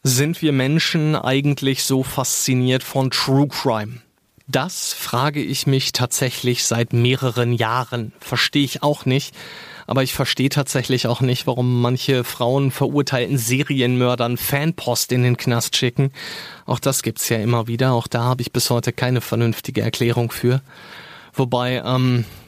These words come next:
ich weiß auch nicht, warum ich jahrelang am besten einschlafen konnte, wenn Medical Detectives, äh, nebenbei lief. Auch das wird jetzt der ein oder andere von euch sicherlich als nicht ganz normal bezeichnen.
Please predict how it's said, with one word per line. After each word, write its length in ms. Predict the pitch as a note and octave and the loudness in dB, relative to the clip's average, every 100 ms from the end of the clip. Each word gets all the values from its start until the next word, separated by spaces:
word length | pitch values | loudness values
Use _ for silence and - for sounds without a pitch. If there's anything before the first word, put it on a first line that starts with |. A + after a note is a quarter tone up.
| _ | _
ich 180 | B2+ - | -4 0
weiß 200 | B2 - | 0 0
auch 160 | - | 0
nicht, 300 | C3+ C3 - | 2 0 0
warum 280 | A#2+ A#2 B2+ | -2 0 2
ich 360 | B2 - - - _ _ _ - | 2 0 -6 -10 _ _ _ -4
jahrelang 500 | C3 B2 C#3 B2 B2+ | -2 0 -2 -2 -4
am 120 | B2 | -2
besten 340 | A#2+ B2+ - | 0 0 -2
einschlafen 580 | A#2+ B2+ C3 C3 B2 C3+ | 0 2 2 0 -2 -4
konnte, 340 | A#2+ A#2+ A#2+ B2 | -2 -2 0 0
wenn 180 | A#2 | 2
Medical 440 | A#2+ A2+ A#2+ - B2 | 2 2 -2 0 0
Detectives, 840 | A#2+ - D3 - _ - A#2+ - | 0 0 -2 -2 _ -2 0 -2
äh, 240 | - A#2+ A#2+ | 0 2 2
nebenbei 520 | A#2+ A#2+ A#2+ A2+ A#2 | 2 0 -2 -2 -2
lief. 340 | A#2+ B2+ - - - - - - - - - _ | 0 0 -2 -12 -20 -20 -20 -20 -20 -20 -20 _
Auch 120 | A#2+ | -8
das 340 | - A#2+ - - | -4 -4 -2 -2
wird 200 | A#2 - | -2 0
jetzt 260 | A2+ - | -2 0
der 140 | A#2 G#2+ | -2 0
ein 160 | A#2 | 0
oder 180 | A2+ A2+ | 0 0
andere 320 | A2 A#2+ A#2 | 0 0 -2
von 180 | - A2+ | 0 0
euch 220 | G#2 A2 | 0 0
sicherlich 500 | - A2 A2+ A#2 - | 0 0 0 -2 -2
als 440 | - A2+ - - B2 | -2 0 -2 -2 -2
nicht 200 | A#2+ - | -2 -2
ganz 300 | A#2 A#2+ - | -2 0 0
normal 400 | A2 A#2 C#3 B2 | 0 0 0 -2
bezeichnen. 720 | A#2+ - A2 A2 A2+ A2 B2 | -4 -4 -4 -2 -2 -2 -6